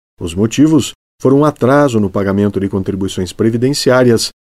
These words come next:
ao Instituto Nacional do Seguro Social, a extrapolação do limite de despesas com folha de pagamento e a superação do teto constitucional de despesas da Câmara.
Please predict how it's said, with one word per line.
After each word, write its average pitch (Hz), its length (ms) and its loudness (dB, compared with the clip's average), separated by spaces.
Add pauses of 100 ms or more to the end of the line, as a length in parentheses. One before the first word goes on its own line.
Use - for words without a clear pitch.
ao 117 160 2
Instituto 127 560 -4
Nacional 131 480 -2
do 127 160 -4
Seguro 127 380 -2
Social, 107 540 0 (500)
a 95 100 0
extrapolação 107 880 0
do 104 80 0
limite 98 380 -2
de 95 80 -2
despesas 92 560 -4
com 92 160 -8
folha 87 280 -6
de 85 80 -10
pagamento 113 680 -2 (420)
e 120 60 0
a 123 80 2
superação 156 720 -2
do 131 100 -2
teto 101 340 -4
constitucional 107 800 -6
de 107 100 -4
despesas 143 600 -2
da 147 100 -2
Câmara. 139 480 0